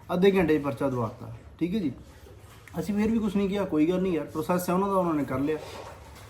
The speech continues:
ਪਿਛਲੀ ਵਾਰ ਸਾਡੇ, ਅਹ, ਪ੍ਰਧਾਨ ਜੀ ਹੈਗੇ ਸਾਡੇ ਚਾਚਾ ਜੀ ਮਾਰਕੀਟ ਦੇ, ਠੀਕ ਹੈ ਜੀ, ਉਹਨਾਂ ਨੇ ਖੜ ਕੇ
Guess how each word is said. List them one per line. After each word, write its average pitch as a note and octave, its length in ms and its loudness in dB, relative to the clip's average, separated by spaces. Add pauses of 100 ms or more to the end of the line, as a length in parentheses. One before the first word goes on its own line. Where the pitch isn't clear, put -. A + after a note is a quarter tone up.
(480)
ਪਿਛਲੀ G#3+ 240 4
ਵਾਰ A3+ 220 10
ਸਾਡੇ, G3+ 540 6 (380)
ਅਹ, F3+ 40 2 (1160)
ਪ੍ਰਧਾਨ F#3 280 8
ਜੀ F#3 160 8
ਹੈਗੇ F#3+ 180 6
ਸਾਡੇ F#3 200 4
ਚਾਚਾ D#3 300 2
ਜੀ D3 180 2 (220)
ਮਾਰਕੀਟ D3 320 0
ਦੇ, C3 180 -2 (140)
ਠੀਕ E3 140 0
ਹੈ G3+ 80 -2
ਜੀ, D#3+ 100 -2 (1400)
ਉਹਨਾਂ C4 220 6
ਨੇ C4+ 80 6
ਖੜ G3+ 260 2
ਕੇ A#3 320 6